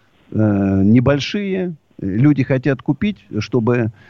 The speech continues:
э, почувствовали вот этот кайф самоизоляции,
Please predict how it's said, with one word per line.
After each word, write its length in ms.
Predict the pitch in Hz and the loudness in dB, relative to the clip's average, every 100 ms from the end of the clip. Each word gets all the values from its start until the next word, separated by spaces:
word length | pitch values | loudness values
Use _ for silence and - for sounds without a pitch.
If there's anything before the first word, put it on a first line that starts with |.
| _ - | _ -6
э, 1200 | 113 110 110 107 107 107 104 104 104 101 104 104 107 | 0 2 2 2 2 2 2 2 2 0 0 -2 0
почувствовали 520 | 160 - 208 - 117 | 0 0 -2 0 0
вот 120 | 110 | 0
этот 240 | 101 104 - | -2 -4 0
кайф 260 | 185 175 | 0 0
самоизоляции, 1000 | - 110 110 107 135 190 208 - 170 151 | 0 0 0 2 0 0 -4 -6 -6 -6